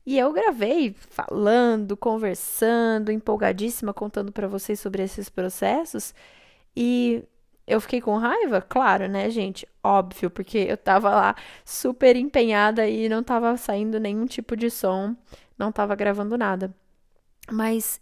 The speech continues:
isso também me fez refletir, de pensar que as coisas saem do nosso controle.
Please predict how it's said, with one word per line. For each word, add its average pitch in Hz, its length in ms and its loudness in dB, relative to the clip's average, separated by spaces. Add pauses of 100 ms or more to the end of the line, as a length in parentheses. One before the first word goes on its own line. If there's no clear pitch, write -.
(120)
isso 254 240 -6
também 247 560 -2
me 277 140 0
fez - 360 -4
refletir, - 540 -8 (720)
de 214 100 -4
pensar 214 460 -2
que - 140 -8
as 247 100 -6
coisas 277 420 -4 (380)
saem 311 380 -2
do 330 100 -2
nosso 302 240 -4
controle. 285 680 -2